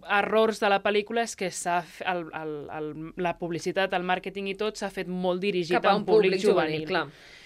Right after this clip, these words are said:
Speaker 1: Que, bueno, que jo quan la vaig veure jo era una teenager i jo
Speaker 2: Mhm.
Speaker 1: estava en plan, «Oh, los Juegos del Hambre», però crec que veient-ho ara en perspectiva estava tot dirigit cap a un públic bastant juvenil i crec que potser s'hagués pogut fer una mica menys. Però, bueno, això és una crítica que és una mica sin más.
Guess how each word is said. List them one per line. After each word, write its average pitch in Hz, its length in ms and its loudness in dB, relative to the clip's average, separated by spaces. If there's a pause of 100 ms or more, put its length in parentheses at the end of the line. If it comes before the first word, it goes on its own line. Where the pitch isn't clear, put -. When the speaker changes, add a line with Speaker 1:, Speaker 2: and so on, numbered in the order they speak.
(240)
Speaker 1:
Que, 208 120 4
bueno, 220 260 4
que 190 120 0
jo 170 120 0
quan 214 120 2
la 220 80 4
vaig 202 140 2
veure 202 260 4
jo 180 160 4
era 170 160 6
una 196 160 4
teenager 262 480 4
i 254 60 4
jo 214 40 4
Speaker 2:
Mhm. 208 40 6
Speaker 1:
estava 208 220 4
en 220 60 2
plan, 208 200 6
«Oh, 494 400 8
los 320 100 0
Juegos 277 200 4
del 254 120 4
Hambre», 202 360 4
però 180 320 0 (1160)
crec 240 240 4
que 233 280 6
veient-ho 208 340 4
ara 226 120 6
en 226 100 -2
perspectiva 214 760 0 (340)
estava 208 340 -2
tot 208 220 -2 (100)
dirigit 180 460 0
cap 190 200 -6
a 175 40 0
un 175 80 -6
públic 180 280 0
bastant 165 300 -8
juvenil 175 360 -4
i 165 60 -4
crec 143 180 -14
que 160 120 -8 (480)
potser - 200 -6
s'hagués 294 200 2
pogut 277 220 -6
fer 302 160 -2
una 370 200 2
mica 247 280 0
menys. 139 420 -10 (200)
Però, 339 260 8
bueno, 202 300 -4
això 208 120 -4
és 208 60 0
una 196 140 -2
crítica 175 640 -8
que 180 120 -8
és 151 160 -10
una 175 160 -6
mica 160 240 -10
sin 160 140 -14
más. 139 280 -14